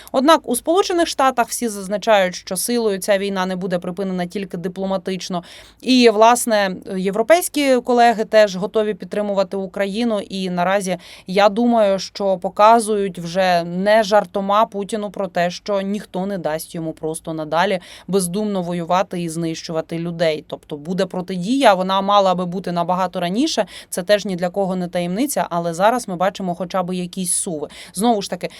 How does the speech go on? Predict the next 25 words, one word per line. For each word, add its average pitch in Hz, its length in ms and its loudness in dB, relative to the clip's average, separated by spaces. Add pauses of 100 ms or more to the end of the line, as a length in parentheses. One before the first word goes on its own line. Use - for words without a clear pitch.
(100)
той 262 180 4
факт, 247 320 2
що 202 300 0
Україні 202 640 -2
дали 190 460 -2
дозвіл 175 460 -4
бити 175 300 -8
далекобійною 175 640 -4
зброєю 175 460 -4
вглиб 175 340 -6
Росії, 240 500 -2 (500)
це 220 280 6 (220)
не 220 280 0
про 233 180 0
знищення 214 600 -4
росіян 196 600 -4
і 175 60 -4
мирного 180 440 -4
населення, 190 560 0
це 214 240 -4
про 285 160 -6
знищення 320 540 -2
В 294 160 -2
П 285 160 -6
К, 254 320 0